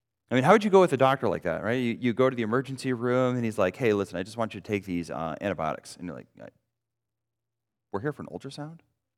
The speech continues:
Like, like, <laughs> don't you expect that they would ask some evaluation questions before just dropping a prescription on your plate? I, I think that has to happen in counseling too. You evaluate and you understand the situation.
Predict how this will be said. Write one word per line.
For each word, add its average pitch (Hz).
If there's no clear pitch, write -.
Like, -
like, 165
<laughs> -
don't 240
you 370
expect -
that 160
they 170
would 160
ask 131
some 170
evaluation 143
questions 165
before 147
just 151
dropping 123
a 123
prescription 127
on 123
your 120
plate? 135
I, 131
I 139
think 165
that 151
has 143
to 151
happen 143
in 135
counseling 147
too. 240
You 139
evaluate 160
and 117
you 127
understand 139
the 139
situation. 151